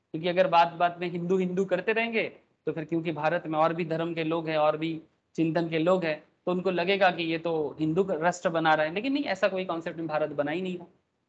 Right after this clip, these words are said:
भारत एक secular nation की तरह ही बना था, इसलिए किसी का भी, अ, मतलब जिनको सेकु-, जिनको basically भारत से प्रेम था वो भारत में रह गया, और जिनको जाति धर्म के आधार पे किसी और country को choose करना था वो पाकिस्तान और बांग्लादेश में चला गया।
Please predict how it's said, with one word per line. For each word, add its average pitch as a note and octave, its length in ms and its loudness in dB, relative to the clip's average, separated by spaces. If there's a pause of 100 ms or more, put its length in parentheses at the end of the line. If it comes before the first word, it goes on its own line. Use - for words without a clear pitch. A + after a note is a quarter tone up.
(640)
भारत F#3 260 2
एक F3+ 120 -8
secular F#3+ 380 0
nation F3+ 300 -4
की F#3+ 80 -6
तरह E3+ 220 -2
ही G3 120 2
बना F#3+ 220 0
था, G3 100 0
इसलिए F#3+ 360 -2
किसी F#3+ 300 -6
का F#3+ 140 4
भी, G3 340 -2 (460)
अ, D3+ 120 0
मतलब F3 280 2
जिनको A#3 540 2 (240)
सेकु-, G3 360 2
जिनको G3+ 280 0
basically A#3 520 4
भारत G#3+ 500 6
से C#4+ 140 4
प्रेम G3+ 300 2
था G3 100 2
वो G#3+ 160 4
भारत F3+ 340 4
में E3+ 100 -2
रह D3 160 0
गया, C#3 260 -6 (380)
और A3+ 140 6
जिनको G#3+ 560 0 (100)
जाति E3 400 2
धर्म A3 280 0
के G#3+ 80 2
आधार G3 320 6
पे G3 140 -2
किसी F#3+ 240 -6
और F#3 200 2
country F#3 280 -6
को F3+ 100 -6
choose F3 200 -6
करना E3+ 300 -2
था F#3 100 -2
वो F3+ 120 -4
पाकिस्तान E3 500 -4
और D#3 100 -2
बांग्लादेश C3+ 500 -8
में A#2 80 -16
चला A#2 200 -12
गया। G#2 180 -16